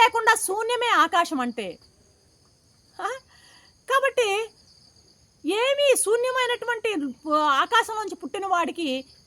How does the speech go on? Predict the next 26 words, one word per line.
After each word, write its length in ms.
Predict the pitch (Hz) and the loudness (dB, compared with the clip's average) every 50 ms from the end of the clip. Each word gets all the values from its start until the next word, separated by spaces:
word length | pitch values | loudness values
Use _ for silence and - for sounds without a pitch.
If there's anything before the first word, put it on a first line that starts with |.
| _ - | _ -20
కర్మలు 260 | 220 214 240 302 359 403 | -14 -10 -8 -6 -6 -6
ఎక్కడి 240 | 392 - 392 359 | -6 -6 -6 -4
నుంచి 160 | 359 311 311 262 | -4 -4 -4 -6
వస్తాయి? 480 | 247 - - 240 233 220 196 165 127 _ _ _ _ _ _ _ _ _ _ _ _ _ _ _ _ _ | -6 -4 -4 -4 -4 -4 -6 -10 -14 _ _ _ _ _ _ _ _ _ _ _ _ _ _ _ _ _
వాడికి 260 | 370 453 480 466 - 392 | 2 2 4 4 4 2
ఏదైనా 220 | 349 415 466 523 | 2 2 0 -2
సహాయకారి 800 | - - 370 302 - 381 440 480 508 508 494 466 453 440 453 415 | -2 -4 -4 -2 4 6 6 6 6 4 2 2 2 2 2 0
దొరకాలంటే 920 | 247 320 285 339 - 403 403 403 392 381 381 359 - 381 339 311 311 311 311 311 - - _ _ _ - | -2 -2 -4 0 4 4 4 4 4 0 -2 -2 -2 0 0 2 0 -2 -4 -6 -10 -18 _ _ _ 0
కర్మలు 580 | 339 339 359 403 403 403 359 359 349 359 370 370 _ _ _ _ _ _ _ _ _ 277 | 0 2 2 2 2 0 0 2 0 -2 -4 -6 _ _ _ _ _ _ _ _ _ -2
ఉండాలి 320 | 302 320 415 427 427 - | 0 2 2 2 2 2
కదా. 440 | - 370 392 392 392 370 262 190 - - - - - _ _ - - - - - | 0 4 6 6 6 6 4 0 -4 -10 -20 -20 -20 _ _ -20 -20 -14 -4 0
మరి 380 | 330 381 370 339 302 320 311 - - - - | 0 2 2 2 0 -4 -6 -8 -14 -6 2
వాడు 140 | 320 359 403 | 2 2 2
అసలు 180 | 427 403 415 370 | 2 -2 -2 -2
ఏ 360 | 311 240 233 254 294 370 480 | -2 0 4 6 6 6 4
కారణము, 880 | - - - 320 285 285 349 453 494 539 508 494 523 523 523 523 - - - - - - - - - - - - - | 2 -2 0 4 6 8 8 8 6 4 2 0 0 0 0 0 -2 -4 -10 -16 -18 -18 -18 -18 -20 -20 -20 -10 2
కారణం 380 | - 302 320 415 440 494 480 453 | 6 6 6 6 6 2 0 0
నుంచి 220 | 466 440 - 453 | -2 -2 -2 -2
పుట్టలేదు 440 | 466 - 349 - 370 381 370 349 339 | -2 -2 -4 -4 2 4 4 4 2
కాబట్టి, 800 | - 320 285 269 277 277 233 - 320 269 233 220 226 240 240 233 - - - - - - - - - | 0 0 0 0 0 -2 -6 -4 -4 -2 -2 0 -2 -2 -4 -6 -12 -20 -20 -20 -20 -20 -8 -6 -4
అతను 180 | 320 427 392 | -4 -2 0
ఏ 200 | 339 269 285 349 | 2 4 4 2
కారణం 440 | - - 381 381 403 403 415 466 453 | 2 6 8 8 8 8 6 2 2
లేకుండానే 640 | 359 339 339 359 392 403 392 403 403 - 453 480 508 | 2 2 0 0 -2 -2 4 4 6 6 4 2 0
జన్మించాడు 540 | - 403 359 311 370 392 359 415 392 370 370 | 0 2 2 0 0 -2 0 2 2 2 2
కాబట్టి, 640 | - 294 262 233 269 254 - 302 262 220 214 214 208 | 2 0 0 0 -2 -6 -6 -4 -4 -4 -4 -6 -8